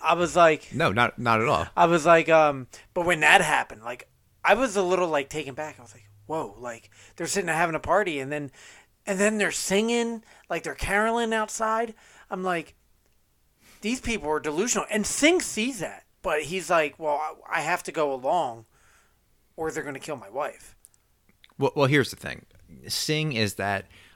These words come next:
Speaker 2: poetic hero that straddles the line between asshole and hero. Um, he's gonna have to experiment on live
Speaker 1: Yeah.
Speaker 2: hybrids. You know, that's what they spoke about. That's unethical. He's, m-,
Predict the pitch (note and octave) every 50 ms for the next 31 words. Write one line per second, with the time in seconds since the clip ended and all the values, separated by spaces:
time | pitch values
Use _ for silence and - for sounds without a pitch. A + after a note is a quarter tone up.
0 | _ _ - - A#2+ G#2+ G2+ G2 F#2+ G2 F#2+ - - - G2+ G2 F#2 F2+ F2 F2
1 | F2 E2 - F2+ E2+ D#2+ - - _ _ _ _ _ _ - - - - A#2 A2
2 | G#2 G#2 G2 G2+ G#2 - - G#2+ G2 G2 F2+ E2+ E2+ E2+ E2 F2+ - - F#2 E2+
3 | D#2+ D#2+ E2 D#2+ D#2 - - F2+ - - G1+ - D2+ F2 E2+ E2 - - - -
4 | - - - _ _ _ - - - - _ _ _ F#2 F#2 F2 E2 D2+ D#2 G2
5 | G2+ F2+ - - G#2 G2+ G2+ F#2 F#2+ F#2 F2+ - - F2+ F2 E2+ - - F2+ F2
6 | E2+ E2+ D#2+ D#2+ D#2+ D#2+ E2 - F2 F2 E2+ E2 E2 E2 D#2+ - - _ _ -
7 | - - E2+ E2 D#2 D#2+ D#2+ D#2 - - - - - - - A#1 - - - -
8 | - - F#2+ F2 E2+ F2+ F#2 F#2 - - - - - - _ _ _ - G2+ F#2
9 | - F#2 F#2 - - - F2 E2 - - - E2+ E2 D#2 - - - - - _
10 | _ - F#2+ F#2+ F#2+ - - - G#2 G#2 G#2+ A2 G2 F#2+ F#2+ - G2+ - F#2 F2+
11 | E2 D2+ F#2 F#2 F2+ E2 - F#2+ F#2+ G2+